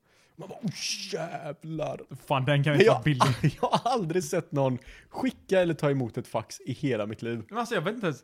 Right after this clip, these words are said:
Speaker 2: Alltså, på något sätt så är det så att det här måste ju sälja för att man, alltså, m-, det finns ju färre skrivare än vad det finns multifunktionsskrivare.
Speaker 1: Jag tror att, jag tror att det är lite samma sak nu som när du köper bil. För det märkte jag, vi båda har ju köpt ny bil ganska nyligen.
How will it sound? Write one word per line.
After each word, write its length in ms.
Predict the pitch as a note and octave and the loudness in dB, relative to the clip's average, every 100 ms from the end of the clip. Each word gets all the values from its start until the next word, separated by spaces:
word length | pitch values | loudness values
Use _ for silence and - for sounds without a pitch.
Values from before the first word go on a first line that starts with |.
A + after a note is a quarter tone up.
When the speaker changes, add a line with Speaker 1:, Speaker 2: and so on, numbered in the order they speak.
| _ | _
Speaker 2:
Alltså, 300 | F#3+ G3+ A3 - _ F#3 - - F3+ | 0 2 2 -2 _ -20 -20 -18 2
på 100 | G3 | 6
något 340 | E3+ A3 - | 6 4 -2
sätt 360 | - B2 - - - | -8 -8 -8 -16 -10
så 160 | - | -2
är 60 | G3+ | 0
det 60 | D#3+ | 0
så 140 | C#3 | -2
att 100 | A2+ _ - - _ - | -4 _ -20 -20 _ 0
det 60 | D#3 | 4
här 200 | D3+ E3 | 6 6
måste 280 | B3 - C3 | 2 -2 -6
ju 40 | |
sälja 500 | - G3 A2+ A2+ F#3+ | -2 -4 -2 -2 -2
för 120 | F#3+ | -2
att 200 | F3+ - E3+ | -2 -6 -20
man, 320 | F#3 F#3 G3+ - | -12 -6 -4 -4
alltså, 180 | F#3 E3+ | -6 -2
m-, 220 | F#3 G3+ G3+ | 0 0 -4
det 200 | E3+ F#3+ | -8 -4
finns 240 | G#3 - | -4 -4
ju 60 | F#3+ | -8
färre 520 | - - D#3+ A#2+ G3+ | -8 -2 -2 -2 -4
skrivare 720 | - - B3+ G#3+ B2 B2 D#3+ | -4 -2 -2 -2 -4 -2 -4
än 260 | - F3+ E3 | -2 -2 0
vad 100 | E3 | 0
det 40 | |
finns 240 | D#3 C#3+ C3 | -2 -4 -4
multifunktionsskrivare. 1500 | D3 E3+ D#3+ G#2+ - B2 C3 A#2+ B2+ A2+ B2+ - B2+ A2 F3 F#3+ | -2 0 -2 -6 -12 -10 -8 -8 -12 -12 -12 -8 -8 -6 -8 -4
Speaker 1:
Jag 220 | D3 E3+ | -2 0
tror 220 | G#3+ E3+ | 0 0
att, 100 | B2+ - | 0 -2
jag 140 | D3+ | -4
tror 120 | G3 | -2
att 80 | D3 | -2
det 80 | C3+ | -2
är 80 | A#2+ | -2
lite 200 | B2+ - | -6 -8
samma 200 | A2+ A2 | -10 -8
sak 220 | A#2 A2 | -8 -8
nu 120 | G#2+ | -10
som 160 | - A2 | -10 -10
när 100 | G#2 | -8
du 80 | G2+ | -8
köper 260 | A2 G#2+ | -10 -8
bil. 340 | G2+ C3+ A#2 G#2 | -4 -4 -4 -6
För 140 | B2 | -6
det 80 | B2 | -2
märkte 260 | C#3 - | -4 -4
jag, 80 | A2 | -4
vi 140 | A#2 B2+ | -4 -2
båda 200 | B2+ B2 | 0 0
har 40 | |
ju 60 | C3 | -2
köpt 200 | B2 - | -4 -6
ny 140 | A2 | -8
bil 220 | G#2+ B2 | -6 -6
ganska 220 | B2+ A#2 | -6 -6
nyligen. 340 | G#2+ G2+ A2+ | -6 -4 -4